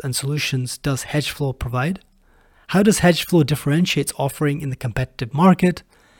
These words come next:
in what ways does Hedgeflow address the evolving needs of modern treasuries, and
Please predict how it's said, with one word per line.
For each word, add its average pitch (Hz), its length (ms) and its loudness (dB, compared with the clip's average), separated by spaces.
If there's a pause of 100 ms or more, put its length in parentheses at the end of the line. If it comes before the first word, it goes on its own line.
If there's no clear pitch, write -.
(220)
in 151 140 0
what 190 180 6
ways 160 360 6
does - 200 -6
Hedgeflow 147 520 0
address 143 520 -2
the 139 100 -6
evolving 135 500 0
needs 143 220 -2
of - 100 -10
modern 123 580 -4
treasuries, 160 760 2 (580)
and 143 380 -2